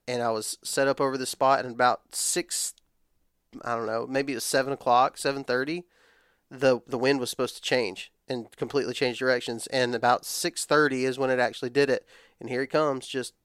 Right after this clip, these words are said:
bebopping through to change his bedding area, and I shot him. So that's something that's kind of outside the box, and now however many people, <laughs> you know, are thinking about it now, and they're like, "Oh, crap, I'm gonna learn that." But it's just that,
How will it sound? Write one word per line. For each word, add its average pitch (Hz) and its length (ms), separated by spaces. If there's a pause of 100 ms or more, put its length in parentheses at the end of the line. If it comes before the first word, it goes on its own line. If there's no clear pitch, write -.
(460)
bebopping 131 540
through 160 300 (300)
to 135 80
change 135 280
his 127 100
bedding 143 300
area, 117 180
and 117 80
I 120 40
shot 156 260
him. 92 100 (640)
So 131 360 (460)
that's 151 200
something 214 280
that's 190 200
kind 180 240
of 180 80
outside 175 320
the 175 80
box, 160 340
and 139 140
now 151 320 (580)
however 139 280
many 151 140
people, 160 440 (240)
<laughs> - 280
you 160 120
know, 160 120
are 156 120
thinking 151 260
about 165 240
it 185 100
now, 170 240
and 170 80
they're 135 80
like, 131 160
"Oh, 349 140
crap, - 320
I'm 180 120
gonna 151 180
learn 165 160
that." 190 220 (260)
But 165 100
it's 180 120
just 220 220
that, 143 220